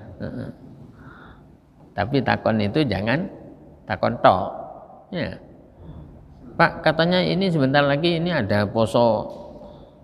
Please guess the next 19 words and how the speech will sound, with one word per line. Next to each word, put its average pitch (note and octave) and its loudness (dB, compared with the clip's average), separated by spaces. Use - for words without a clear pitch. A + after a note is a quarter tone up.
apa A2+ 0
namanya, A2 2
tiga A2+ 8
hari. G2 2
Sembilan, A#2+ 6
sepuluh, A#2+ 2
sebelas." F#2+ -2
"Iya, A#2+ 0
kalau G2 0
mau G2+ -2
silahkan G2 -2
tiga F#2+ 0
hari. F#2+ -6
Tapi G3+ 4
ada F#3 4
juga D#3+ 2
keterangan F3+ 0
katanya F3 2
hanya D3 0